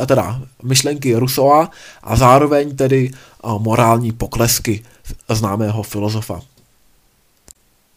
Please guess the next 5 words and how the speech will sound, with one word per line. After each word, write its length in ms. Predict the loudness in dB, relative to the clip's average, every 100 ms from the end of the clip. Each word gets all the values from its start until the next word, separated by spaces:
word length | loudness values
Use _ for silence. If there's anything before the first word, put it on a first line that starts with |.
| _ -18 -10
Dalším 360 | 0 2 2
umělcem 580 | 2 4 4 2 -2 -2
je 180 | -2 -2
William 360 | 0 2 0 -2
Faulkner. 600 | -6 -6 -6 -8 -14